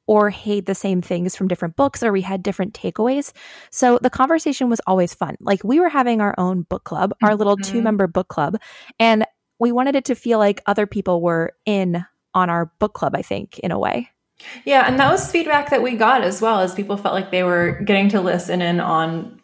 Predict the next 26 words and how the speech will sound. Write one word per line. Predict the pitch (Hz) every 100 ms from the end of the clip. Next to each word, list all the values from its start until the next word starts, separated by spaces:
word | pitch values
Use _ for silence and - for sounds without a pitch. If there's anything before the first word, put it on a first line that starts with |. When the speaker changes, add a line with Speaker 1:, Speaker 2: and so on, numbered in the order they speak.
| -
Speaker 2:
a | 208
couple | 175 180
of | 180 180
friends | 160 156 165 -
talking | 180 - 180
about | 165 -
their | 175
book | 175 -
club, | - - 202 -
and | 170 160 156 - 196
they | 202
really | 180 175 175 170
liked, | 165 160 - - - -
um, | 170 156 185 175 - - - 208
our | 208
friendship | 214 196 180 175
in | 180 180
addition | 170 160 -
to | -
our | -
conversation. | - - - - 208 - - 220 - _ _ _ _ _
Speaker 1:
Yeah, | 220 196
I | 226
think | 233 392 349
maybe | 302 269
of | 214